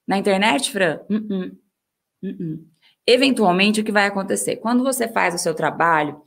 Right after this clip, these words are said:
quando você começa a, a es-, a espalhar onde você tá, a enraizar onde você tá, a sua divulgação, ela vai acontecendo naturalmente.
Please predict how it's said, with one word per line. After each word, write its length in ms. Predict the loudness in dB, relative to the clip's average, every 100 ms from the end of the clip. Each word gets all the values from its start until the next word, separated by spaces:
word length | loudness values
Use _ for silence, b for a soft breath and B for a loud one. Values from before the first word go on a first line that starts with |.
| b b -4
quando 220 | 0 2
você 280 | 0 0 0
começa 640 | 0 2 0 0 -4 -6 b b -2
a, 460 | 2 2 2 -2 -8 _ _ _ _ _ -4
a 400 | 0 2 0 0
es-, 340 | -4 -8 -10 -4
a 80 | -2
espalhar 1000 | -2 -2 0 2 2 2 2 4 4 2
onde 220 | 0 -4
você 260 | -6 -6 -6
tá, 300 | -2 0 0
a 80 |
enraizar 1000 | -2 -4 -2 0 -2 -4 -2 2 2 2
onde 200 | -2 -4
você 280 | -2 -4 -4
tá, 400 | -4 0 0 -2 B B B -4
a 120 | -2
sua 260 | 0 -2 0
divulgação, 560 | -2 0 2 4 4
ela 140 | 2 4
vai 120 | 2
acontecendo 540 | 2 -4 -4 -2 0
naturalmente. 720 | 0 0 0 0 -2 -4 -10